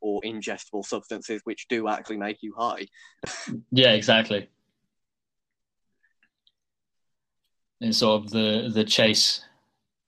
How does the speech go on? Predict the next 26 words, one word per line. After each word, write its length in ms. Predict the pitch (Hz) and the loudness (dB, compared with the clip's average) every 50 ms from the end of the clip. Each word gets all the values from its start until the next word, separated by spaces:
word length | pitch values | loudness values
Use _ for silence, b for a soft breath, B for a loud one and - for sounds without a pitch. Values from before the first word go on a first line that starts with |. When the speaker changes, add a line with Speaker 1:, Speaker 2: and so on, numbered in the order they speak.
| _ _ _ - | _ _ _ -8
Speaker 2:
and 220 | 120 107 104 101 | -6 -4 -4 0
stuff 220 | - 113 107 107 | 2 2 4 4
like 180 | 110 101 101 101 | 4 2 4 4
that. 260 | 104 101 101 - - _ - | 4 4 4 2 0 _ 2
But 80 | 131 | 6
then 140 | 143 165 180 | 6 8 8
also 240 | 190 190 185 185 156 | 8 8 8 8 8
I 180 | 147 135 139 135 | 8 8 8 6
quite, 320 | 135 151 147 139 135 - - _ _ _ _ _ - | 6 6 6 6 4 2 -2 _ _ _ _ _ 2
I, 180 | 117 120 113 104 120 | 2 2 2 2 4
I 140 | 120 120 123 | 6 6 8
also 300 | 123 120 120 - 113 110 | 6 6 4 2 2 2
really 280 | 110 110 107 107 107 | 2 2 2 2 0
enjoy 320 | 104 104 104 107 101 98 98 | 0 -2 -2 -2 0 0 0
writing 440 | 98 98 98 107 117 110 98 92 95 | -2 -2 -2 -4 -4 -6 -8 -8 -6
songs 360 | - 113 107 104 104 98 - | -4 -2 -2 -2 -2 -6 -8
that 160 | 107 104 - | -10 -10 -8
sound 280 | - 104 101 101 98 95 | -6 -4 -4 -4 -6 -6
happy 320 | - 95 95 - 98 95 | -6 -6 -6 -6 -8 -8
but 120 | 92 98 | -6 -6
are 100 | 95 98 95 | -8 -8 -10
actually 220 | - - - - | -12 -12 -12 -8
quite 240 | - 98 95 98 - | -6 -6 -6 -4 -4
dark 340 | 110 98 95 92 - - _ _ _ _ _ - | -4 -4 -4 -4 -8 -10 _ _ _ _ _ -12
as 120 | 104 98 101 | -10 -6 -4
well. 280 | 95 92 90 92 - | -2 -2 -4 -6 -8